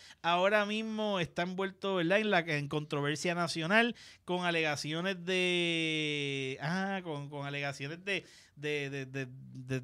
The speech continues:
contenido, ¿verdad?, sexual con múltiples individuos.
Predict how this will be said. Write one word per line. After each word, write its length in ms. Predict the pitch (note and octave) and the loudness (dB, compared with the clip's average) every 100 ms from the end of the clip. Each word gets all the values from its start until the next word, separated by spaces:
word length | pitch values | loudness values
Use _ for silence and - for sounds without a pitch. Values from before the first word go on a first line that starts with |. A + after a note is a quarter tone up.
| C3 | -4
contenido, 680 | D3 D3 C#3+ C3+ D3+ F#3+ G3 | -4 -2 0 0 2 4 4
¿verdad?, 360 | D#3+ D3 F3+ F3 | 6 6 6 6
sexual 580 | D#3 A#2+ E3 F3 G#3 | 4 2 6 6 6
con 320 | G3 E3+ D#3 C3+ | 4 2 2 0
múltiples 840 | C3 C3+ A#3 D4 - B3 A3+ G#3 | -2 4 4 4 0 2 6 6
individuos. 960 | G3+ F3+ E3 E3+ G#3+ D#3+ A2+ G2+ - | 4 0 -2 0 0 0 -2 -4 -8